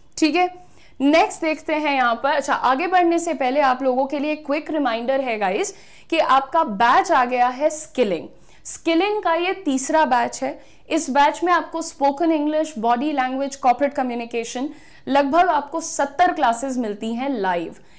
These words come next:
ये बैच शुरू होने वाला है ट्वेंटी सेकेंड अप्रैल से। अ, ट्वेंटी सेकेंड अप्रैल ये बैच में लाइव जुड़ने के लिए आपको विजिट करना होगा स-,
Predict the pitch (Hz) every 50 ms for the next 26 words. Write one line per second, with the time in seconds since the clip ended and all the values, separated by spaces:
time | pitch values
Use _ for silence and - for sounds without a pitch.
0 | - - - 262 262 311 311 262 240 277 294 311 - - - 320 311 330 330 311
1 | 294 294 294 285 269 262 277 277 285 285 294 285 - 277 262 269 262 277 294 285
2 | - - 302 262 262 277 339 339 320 247 226 - 233 226 226 226 269 262 254 240
3 | 240 - 269 254 320 349 - - - - - - - - - - - 247 247 247
4 | 254 254 254 262 320 311 320 311 330 339 311 330 381 370 370 330 294 285 330 330
5 | 349 359 349 349 - 247 240 294 302 247 226 254 240 247 277 - - - 302 320
6 | 320 277 226 214 214 214 240 330 349 277 262 320 311 302 294 302 302 294 294 277
7 | 262 254 254 277 311 - - - - - - - - 311 311 311 - 370 359 294
8 | 311 285 311 339 - - - 311 285 277 285 294 294 285 269 262 247 254 269 294
9 | 320 - - - - -